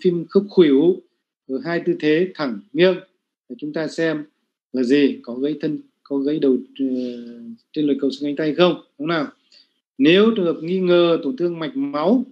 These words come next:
động mạch cánh tay thì chúng ta mới gì? Chúng ta mới, mới chỉ định làm siêu âm Doppler. Nếu mà s-, động mạch cánh, ờ, động mạch quay chúng ta sờ thấy gì, động mạch đập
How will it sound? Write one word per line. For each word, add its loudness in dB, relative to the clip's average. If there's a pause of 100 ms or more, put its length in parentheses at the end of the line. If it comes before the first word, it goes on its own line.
(360)
động -8
mạch -2
cánh -6
tay 4
thì -6
chúng -10
ta -4
mới 2
gì? 0 (140)
Chúng -18
ta -8
mới, -6 (640)
mới 2 (300)
chỉ 2
định -2 (160)
làm 0
siêu -2
âm 2
Doppler. 2 (640)
Nếu 4
mà -2
s-, -8
động -4
mạch -4 (100)
cánh, -4
ờ, -4
động -4
mạch -4
quay 4
chúng -8
ta -6
sờ 0 (460)
thấy 2
gì, 4
động -6
mạch -8
đập -6